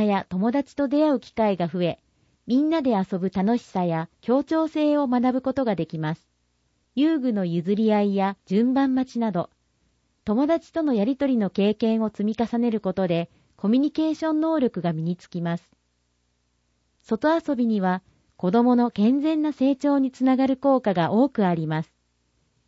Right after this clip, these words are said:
寒さに負けず、手洗い、うがいで感染症対策をしながら、親子で一緒に外遊びを楽しんでください。問い合わせ。健康増進課、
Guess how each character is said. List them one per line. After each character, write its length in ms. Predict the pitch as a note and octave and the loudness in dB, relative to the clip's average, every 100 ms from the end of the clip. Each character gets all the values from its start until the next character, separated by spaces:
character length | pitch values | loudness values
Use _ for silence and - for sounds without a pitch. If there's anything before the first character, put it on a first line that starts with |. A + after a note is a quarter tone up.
| _ _ | _ _
寒 260 | - D4+ D4 | -2 0 0
さ 140 | A#3 | 0
に 140 | A3 F3+ | 0 0
負 120 | D#3+ | -2
け 140 | - | -2
ず、 220 | F3+ F3+ - _ _ | -2 -4 -8 _ _
手 180 | F#3 A3 | 0 2
洗 260 | C#4 B3 | 4 2
い、 120 | E3+ - | -2 -4
う 80 | F#3 | -2
が 180 | F#3+ A3 | 2 2
い 140 | G#3+ | 2
で 220 | G3 G3 - | 0 -2 -2
感 260 | G#3 A#3+ | 0 0
染 220 | C4+ D#4+ D#4 | 0 -2 -2
症 240 | D#4+ D#4 | -2 -2
対 220 | D#4+ D#4 | 0 -2
策 280 | C4 A#3 G3 | -2 -2 -2
を 60 | F#3 | -2
し 140 | F#3 | 0
な 140 | F3 | -2
が 100 | E3+ | 0
ら、 200 | E3+ E3+ - _ _ - | -2 -2 -6 _ _ 0
親 240 | C4 C4+ | 2 2
子 140 | - | 2
で 140 | F#3 E3 | 0 0
一 200 | - E3 | -2 -6
緒 160 | - | -2
に 120 | C4+ C4+ | 0 0
外 260 | F3 A#3+ | -2 0
遊 260 | D4 D#4 D#4 | 0 0 -2
び 120 | B3 | 0
を 60 | F#3 | 0
楽 260 | F3+ F#3+ | 0 -2
し 160 | - B3 | 0 0
ん 40 | |
で 120 | G#3+ | 0
く 100 | F#3 | -2
だ 120 | E3+ E3 | -2 -2
さ 200 | F3+ E3 | -2 -4
い。 100 | - _ _ _ _ _ _ _ _ _ _ _ _ | -6 _ _ _ _ _ _ _ _ _ _ _ _
問 260 | G3 C4 C#4 | -2 -2 0
い 60 | |
合 80 | C4+ | -4
わ 120 | B3+ | -6
せ。 280 | B3 A3+ A3+ _ _ _ _ _ _ _ | -8 -10 -12 _ _ _ _ _ _ _
健 180 | - B3+ | -2 -2
康 300 | D4+ D4+ D4 | -2 -2 -4
増 220 | C#4 C#4 | -2 -2
進 280 | C4 B3 B3 | -2 -6 -8
課、 240 | - A#3 | -6 -8